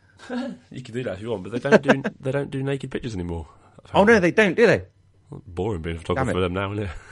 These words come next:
Speaker 2: Yeah. Uh, I would say a sports reporter, either football or cricket. Or cycling, Tour de France.
Speaker 1: Okay. Yeah, I like that.
Speaker 2: Mm.
Speaker 1: Uh, what profession would you not like to do? I
Speaker 2: Um,
Speaker 1: remember Colin answered this with police officer, 'cause it's a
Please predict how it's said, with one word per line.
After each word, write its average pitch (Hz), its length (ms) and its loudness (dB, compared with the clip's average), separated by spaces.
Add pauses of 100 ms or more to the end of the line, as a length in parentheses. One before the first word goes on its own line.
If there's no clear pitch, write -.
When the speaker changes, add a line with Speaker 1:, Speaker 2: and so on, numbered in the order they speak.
(240)
Speaker 2:
Yeah. 104 320 6 (100)
Uh, 147 480 10
I 170 160 6
would 170 140 4
say 139 420 2
a 120 520 2
sports 131 320 -2
reporter, 107 400 -2
either 107 260 0
football 104 340 0
or 98 40 2
cricket. 92 340 -4 (420)
Or 160 340 10
cycling, 117 440 -4 (160)
Tour 113 140 -6
de 101 60 -4
France. - 340 -10 (460)
Speaker 1:
Okay. 120 280 -2 (600)
Yeah, - 100 -6
I - 20 -4
like 90 180 -8
that. 101 140 -12 (560)
Speaker 2:
Mm. 117 260 6 (180)
Speaker 1:
Uh, 110 140 0
what - 240 -2
profession 113 400 -2
would 98 160 -4
you 98 60 -4
not 92 440 -6
like - 240 -10
to - 100 -14
do? 85 240 -12 (1160)
I 90 380 2
Speaker 2:
Um, 92 80 0
Speaker 1:
remember 101 260 -4
Colin 101 300 -2
answered 95 260 -6
this 90 140 -6
with - 160 -10
police 92 320 -2
officer, 85 480 -12
'cause 90 140 -12
it's 95 180 -12
a 82 60 -10